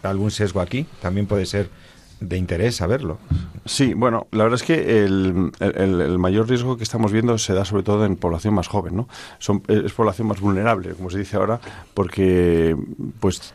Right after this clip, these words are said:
Speaker 2: en general tiende a, a no ser tan responsable, ¿no? Eh, la, la edad da, da cierta responsabilidad, pero cuando, cuando, pues, se, se alienta a veces incluso, ¿no? la, la, la conducta sexual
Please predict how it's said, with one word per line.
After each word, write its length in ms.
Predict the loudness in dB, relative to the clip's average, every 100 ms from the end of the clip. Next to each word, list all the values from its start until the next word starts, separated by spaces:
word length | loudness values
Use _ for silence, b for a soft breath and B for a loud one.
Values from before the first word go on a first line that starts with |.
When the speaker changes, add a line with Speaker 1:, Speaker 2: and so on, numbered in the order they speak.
| -12 -6
Speaker 2:
en 220 | -6 -6
general 380 | -6 -2 -2 0
tiende 300 | 0 2 2
a, 460 | 2 0 0 -2
a 420 | -4 -8 -10 -4
no 760 | -2 0 2 2 0 0 -2 -6 -10 -12 -8
ser 180 | -4 -4
tan 200 | -2 -2
responsable, 580 | -4 -8 -4 -4 -4 -6
¿no? 100 | -6 -2
Eh, 420 | -2 -2 -2 -4
la, 260 | -4 -4 -2
la 180 | -2 -2 0
edad 200 | 0 0
da, 160 | 0 -2
da 160 | -2 -2
cierta 220 | 0 0
responsabilidad, 520 | -2 -4 -2 0 0
pero 120 | 0 0
cuando, 300 | 0 0 -4 B B B B B
cuando, 1080 | 2 4 4 4 4 4 2 2 2 -2 -4
pues, 240 | -6 -4
se, 340 | -2 -2 -2 -4
se 220 | -2 0
alienta 500 | 2 2 2 2 2
a 20 |
veces 360 | 0 -2 -6 -6
incluso, 380 | -6 -4 0 2
¿no? 220 | 2 0
la, 500 | 0 0 0 -2 -2
la, 160 | -2
la 160 | -2 -2
conducta 360 | -4 -4 -4 -4
sexual 400 | -4 -2 -2